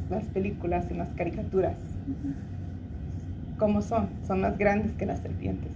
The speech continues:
Speaker 1: ¿no?
Speaker 2: Sí.
Speaker 1: Mucho más grandes.
Speaker 2: Ujú.
Speaker 1: Y con más fuerza. Y con garras y hasta fuego, según tira del, de la boca y todo eso. Me llamó la atención lo que mi madre me dijo, porque ella dice,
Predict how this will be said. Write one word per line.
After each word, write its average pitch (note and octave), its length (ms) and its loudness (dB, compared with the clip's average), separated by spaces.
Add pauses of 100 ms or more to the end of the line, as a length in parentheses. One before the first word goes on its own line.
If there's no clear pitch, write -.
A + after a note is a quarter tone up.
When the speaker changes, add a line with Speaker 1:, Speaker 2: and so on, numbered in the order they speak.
Speaker 1:
¿no? - 80 -6
Speaker 2:
Sí. - 840 -4
Speaker 1:
Mucho G3 260 0
más G3 160 0
grandes. F#3+ 380 2
Speaker 2:
Ujú. - 800 -4
Speaker 1:
Y A3+ 40 4
con G3+ 200 2
más F#3+ 180 2
fuerza. A3 400 4 (840)
Y G#3 120 0
con F#3+ 300 4
garras G#3 680 8
y F#3 360 2
hasta F3 320 -2 (100)
fuego, G#3 420 8
según G3 360 2
tira G3+ 300 6
del, F3+ 300 4
de F3 100 2
la E3+ 140 4
boca G#3 320 4
y A3 40 2
todo F#3+ 280 4
eso. G3 260 0 (1300)
Me A3 160 6
llamó G#3+ 220 6
la B3+ 100 8
atención A3+ 420 4
lo G3 140 0
que F#3+ 80 2
mi F#3 140 0
madre F#3+ 260 2
me F3+ 160 0
dijo, F3 240 -2
porque F3+ 320 -2
ella F3+ 60 2
dice, F#3 280 0